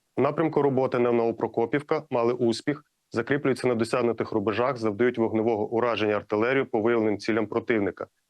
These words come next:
Здійснюють заходи контрбатарейної боротьби. На Бахмутському напрямку Сили оборони продовжують вести наступальні дії південніше міста Бахмут. Ворог несе значні втрати в особовому складі, озброєнні та техніці. Здійснює переміщення підрозділів та військ, застосовує резерви.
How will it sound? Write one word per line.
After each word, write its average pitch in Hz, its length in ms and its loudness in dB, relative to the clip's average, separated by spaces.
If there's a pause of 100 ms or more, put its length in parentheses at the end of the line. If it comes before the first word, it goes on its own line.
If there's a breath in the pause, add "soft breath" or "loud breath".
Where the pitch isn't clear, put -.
(340)
Здійснюють 113 480 0
заходи 139 400 -2
контрбатарейної 107 840 0
боротьби. 107 480 -2 (760)
На 117 100 0
Бахмутському 147 560 0
напрямку 160 460 0
Сили 127 240 0
оборони 139 360 2
продовжують 135 580 0
вести 113 280 -2
наступальні 104 520 -2
дії 135 360 0 (240)
південніше 131 600 2
міста 107 340 0
Бахмут. 110 420 -2 (600)
Ворог 147 260 0
несе 139 300 0
значні 123 300 0
втрати 123 380 0
в 107 40 4
особовому 107 380 0
складі, 120 500 0
озброєнні 113 520 0
та 113 120 -4
техніці. 107 560 -4 (580)
Здійснює 131 400 0
переміщення 120 560 0
підрозділів 120 600 0
та 101 120 0
військ, 131 340 0
застосовує 117 640 0
резерви. 107 480 -2